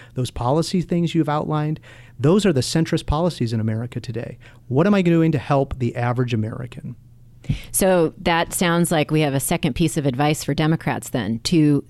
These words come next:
Speaker 2: when they're thinking about policy, to be helping the majority of Americans as centrist, not that very narrow slice of elite Americans or compromising things down so that it isn't really helping anybody and it's just something that they can say they did.
Speaker 1: Yeah,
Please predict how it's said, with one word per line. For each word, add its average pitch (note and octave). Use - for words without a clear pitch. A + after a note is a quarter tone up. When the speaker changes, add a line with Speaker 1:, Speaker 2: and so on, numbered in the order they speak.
Speaker 2:
when E3
they're E3
thinking F#3+
about D#3
policy, D3+
to D3
be D3
helping E3+
the C#3+
majority G3
of F3+
Americans D#3
as G3+
centrist, G#3+
not E3
that D3
very D#3
narrow D3+
slice C#3+
of C3+
elite F#3
Americans E3+
or F#3+
compromising E3
things D3+
down C#3+
so C#3
that C#3
it C#3
isn't C#3+
really C3+
helping B2
anybody A#2
and C#3
it's B2
just -
something C3+
that C3
they B2+
can B2+
say F2+
they A#2
did. -
Speaker 1:
Yeah, B2+